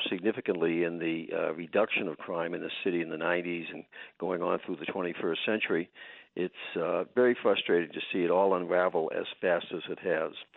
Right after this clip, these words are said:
A couple of things I've pointed out in the show before, and I'll reinforce once again. Two thousand eighteen was the safest year in the history of this city. Murders under three hundred,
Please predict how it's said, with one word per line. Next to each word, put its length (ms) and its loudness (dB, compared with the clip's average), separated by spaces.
A 60 -8
couple 220 4
of 80 0
things 240 2
I've 140 6
pointed 260 4
out 140 8
in 80 -6
the 160 0
show 160 6
before, 520 4
and 100 0
I'll 100 2
reinforce 600 0
once 260 -2
again. 380 2
Two 140 2
thousand 380 6
eighteen 420 6
was 160 2
the 80 -4
safest 480 2
year 220 2
in 160 -4
the 80 -6
history 540 -2
of 140 -4
this 160 -6
city. 320 2
Murders 400 6
under 200 4
three 180 2
hundred, 360 0